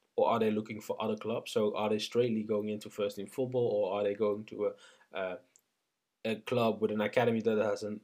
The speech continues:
a different grade, a different quality, uh, which provides them more incentive and more success rate to go to in a first team football.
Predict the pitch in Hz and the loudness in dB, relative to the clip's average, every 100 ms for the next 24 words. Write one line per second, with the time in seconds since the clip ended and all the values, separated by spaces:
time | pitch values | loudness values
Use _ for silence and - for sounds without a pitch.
0 | _ 107 104 131 127 131 117 113 123 139 | _ -12 -2 0 0 0 -2 4 6 6
1 | 139 123 123 113 - 123 139 143 139 139 | 4 -2 -4 -6 -2 0 2 0 -4 -6
2 | 139 - - _ - 113 113 113 110 - | -8 -16 -20 _ -2 0 0 -2 -2 -10
3 | - _ _ _ - 120 117 120 120 120 | -12 _ _ _ -14 -6 2 4 4 0
4 | 120 110 110 120 123 113 - _ _ _ | 0 0 0 2 2 2 -2 _ _ _
5 | - 120 123 127 127 120 104 107 101 104 | -10 0 2 2 2 0 0 -4 -2 -2
6 | 117 110 104 - - 123 117 127 123 113 | 2 2 2 -2 -8 -6 2 2 2 0
7 | 104 101 123 110 113 113 123 123 123 135 | 0 -2 -4 0 2 2 0 0 2 6
8 | 131 131 131 127 120 117 123 127 | 6 6 -2 -2 -2 0 0 0